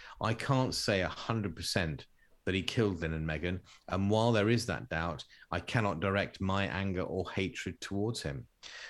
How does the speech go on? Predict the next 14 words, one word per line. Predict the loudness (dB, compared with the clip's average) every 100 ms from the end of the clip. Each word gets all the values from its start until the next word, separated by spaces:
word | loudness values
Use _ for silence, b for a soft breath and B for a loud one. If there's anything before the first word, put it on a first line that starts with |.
| B
So | 2 2 4
if | 0 2
you've | 2
got, | 4 4 2 -10 _ _
you | -2
know, | 0 0 -2 -8 -18 -20 _
Sean | -2 2 2 4
Russell | 2 2 -2 -4
saying | -2 -2 -2
that | -6
he | -4 0 0 0 -4 _ -2
isn't | 0 0 -2
sure, | -4 -2 -2 -2 -6 -8 B B B B B _ _
then | 2 4 4 0